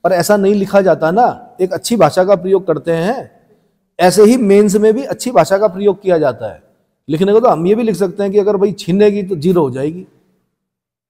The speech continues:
ऐसी भाषा भी तो लिख सकते हैं, "खत्म हो जाएगी जी।" अगर कोई राज्य क्या करेगा, अगर कोई ऐसा कानून बनाएगा जो मूल अधिकारों को कम करता हो तो वो खत्म हो जाएगी जी वहाँ पर, ऐसे भी बोल सकते हैं।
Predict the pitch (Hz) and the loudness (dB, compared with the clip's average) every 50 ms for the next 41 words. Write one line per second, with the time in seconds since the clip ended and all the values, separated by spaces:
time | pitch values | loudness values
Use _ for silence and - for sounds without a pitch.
0 | _ _ _ _ _ _ 110 110 - 175 165 139 120 131 165 180 185 196 180 165 | _ _ _ _ _ _ -12 -6 -4 -2 -2 -2 0 0 0 0 2 0 0 0
1 | 147 143 151 - - 208 247 226 143 - - - - - - - - 170 226 214 | -2 -4 -8 -6 -4 -4 -4 -4 -6 -10 -16 -20 -20 -20 -14 -10 -2 0 0 2
2 | 180 147 139 135 147 156 190 196 214 214 208 196 208 190 170 - - 190 196 175 | 2 0 0 -2 -2 -2 -2 -2 0 0 2 2 0 -2 -4 -2 -2 0 0 -2
3 | 147 120 113 120 143 151 160 156 175 190 180 196 180 165 175 170 180 190 202 190 | -6 -10 -8 -4 -2 -2 0 2 2 2 2 2 2 2 0 2 2 2 2 2
4 | 202 202 196 185 151 - - 185 196 190 180 160 - _ _ _ _ _ - 151 | 2 0 -2 -2 -6 -6 -4 -4 -4 -4 -4 -8 -12 _ _ _ _ _ -6 -4
5 | 151 190 190 175 - - 160 185 208 220 214 196 180 165 165 175 180 185 220 226 | 0 0 0 0 2 0 2 2 4 2 2 2 2 2 2 2 4 4 4 4
6 | 202 165 202 202 185 165 165 185 190 180 175 185 180 185 185 185 175 185 175 - | 4 4 2 2 2 2 0 0 2 2 0 0 2 2 2 2 0 -4 -2 -2
7 | 175 185 180 190 185 180 190 208 214 208 208 196 190 180 - 147 165 165 156 131 | -2 -2 0 0 -2 0 2 0 0 0 -2 -4 -6 -6 -6 -6 -6 -4 -4 -8
8 | 117 110 110 113 120 120 117 120 120 110 110 120 _ _ _ _ _ _ _ _ | -10 -12 -12 -12 -14 -14 -14 -14 -16 -18 -20 -20 _ _ _ _ _ _ _ _
9 | _ _ _ - - - 143 151 185 185 185 196 196 - 190 185 - _ 175 175 | _ _ _ -16 -14 -10 -6 -6 -4 0 0 0 0 -2 -4 -8 -8 _ -20 -20
10 | 180 | -20